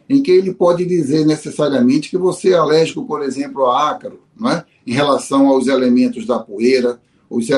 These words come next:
os alergenos aéreos, que a gente chama, os que estão no ar que nós respiramos. Você, é, pode ser alérgico a um pedaço do ácaro, a uma parte do ácaro, ou a um fungo determinado que a gente respira.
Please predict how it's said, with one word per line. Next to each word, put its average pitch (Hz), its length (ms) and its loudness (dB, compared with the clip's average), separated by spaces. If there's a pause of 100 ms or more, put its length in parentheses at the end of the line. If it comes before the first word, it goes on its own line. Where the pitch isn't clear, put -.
(140)
os 131 220 0
alergenos 127 680 2
aéreos, 113 480 -2
que - 80 -6
a 110 40 -4
gente 113 220 -2
chama, 113 320 -4
os - 100 -10
que 131 80 -4
estão 135 260 2
no 139 200 4
ar 127 240 -2
que 131 100 -8
nós 120 220 0
respiramos. 113 760 -10 (380)
Você, 175 520 0 (120)
é, 139 140 -2
pode 139 320 0
ser 147 160 -4
alérgico 135 480 0
a 135 80 2
um 156 100 2
pedaço 131 580 -2
do 113 140 -2
ácaro, 120 360 -4
a - 20 0
uma 139 220 -2
parte 127 400 -8
do 104 160 -10
ácaro, 104 500 -8 (240)
ou 147 180 0
a 151 40 2
um 143 160 2
fungo 151 400 2
determinado 120 840 0
que 117 140 -6
a 110 40 -4
gente 113 280 -4
respira. 127 640 -6